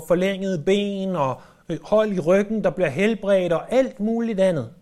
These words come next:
N-, noget nok sandt, noget måske knap så sandt. Men at tro på miraklet, uanset om det er sandt eller ej, det frelser dig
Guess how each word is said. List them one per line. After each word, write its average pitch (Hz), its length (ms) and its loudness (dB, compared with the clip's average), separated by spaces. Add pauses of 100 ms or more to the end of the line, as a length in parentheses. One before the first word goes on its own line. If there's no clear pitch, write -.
N-, 180 320 -4
noget 226 380 4
nok 139 220 0
sandt, 220 420 -4
noget 190 260 0
måske 180 320 -4
knap 175 260 -4
så 170 180 -4
sandt. - 380 -8 (840)
Men 233 420 4 (440)
at 190 200 4
tro - 840 2
på 277 360 4
miraklet, 185 920 0 (2000)
uanset 247 460 4
om 160 100 0
det 156 140 2
er 143 60 2
sandt 156 380 -6
eller 143 140 -4
ej, 117 180 -8 (160)
det 143 120 -8 (100)
frelser 180 420 -8
dig 185 120 -10